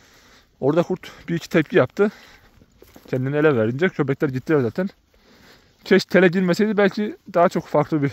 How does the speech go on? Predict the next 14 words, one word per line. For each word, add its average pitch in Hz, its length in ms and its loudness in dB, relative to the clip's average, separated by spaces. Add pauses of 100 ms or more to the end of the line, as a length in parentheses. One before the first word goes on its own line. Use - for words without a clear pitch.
durum 131 180 -2
yaşasa-, 131 360 -2 (140)
yaşanırdı. 127 420 -2
Ama 170 300 2
eğer 160 280 4 (340)
telin 156 200 0
içinde 160 240 -4
kurdu 151 240 -6
sıkıştırsalardı 165 840 -2 (1200)
kurdu, 135 260 -10 (200)
kurdu 139 220 -4
yani 151 160 2
yakalarlardı 147 500 2
direkt. 110 240 -6